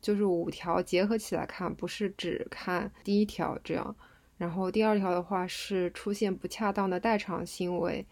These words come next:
以防止体重增加，比如说吃泻药、用利尿剂或者其他药物、过度锻炼、自我隐吐这些行为，就是做这些事情去把吃太多东西的那种效果给抵消掉。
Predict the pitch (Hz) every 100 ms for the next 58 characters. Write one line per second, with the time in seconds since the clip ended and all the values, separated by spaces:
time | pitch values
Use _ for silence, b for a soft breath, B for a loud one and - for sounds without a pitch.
0 | b b b _ 190 196 202 185 202 208
1 | 175 175 - - - 190 190 196 190 190
2 | 185 - b b b b - - 185 185
3 | 214 202 202 196 202 - - - 202 202
4 | 202 202 202 202 202 - 208 202 185 185
5 | b b b - 208 190 190 196 220 220
6 | 202 190 - 196 202 185 175 - 185 190
7 | 202 180 170 170 - 190 - 214 190 185
8 | 180 202 190 180 180 175 - 185 180 180
9 | 202 190 - 196 - B B B - -
10 | 175 185 - 180 170 165 - - 269 -
11 | - 185 220 214 220 214 - 214 208 175
12 | - 196 175 - 202 - - - 202 196
13 | - 202 185 196 208 - 175 175 185 -
14 | 190 - 214 185 143 - 175 - - -
15 | 185 185 180